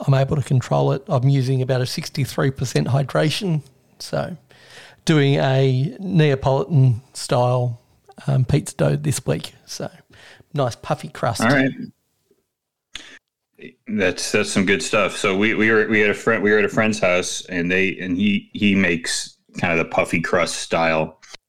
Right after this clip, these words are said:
Speaker 2: um, pizza there, and, and he, he does some fun. Typically, his toppings are pretty straightforward, you know?
Speaker 1: Yep.
Speaker 2: Spicy pep, uh, uh, margarita.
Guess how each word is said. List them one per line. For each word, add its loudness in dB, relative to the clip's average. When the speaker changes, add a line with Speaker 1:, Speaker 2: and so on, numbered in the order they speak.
Speaker 2:
um, -2
pizza 0
there, 2
and, 0
and 0
he, 2
he 4
does 2
some 2
fun. 2
Typically, 2
his 2
toppings 2
are 0
pretty 2
straightforward, 2
you 4
know? 2
Speaker 1:
Yep. -2
Speaker 2:
Spicy 0
pep, 0
uh, -2
uh, 2
margarita. 2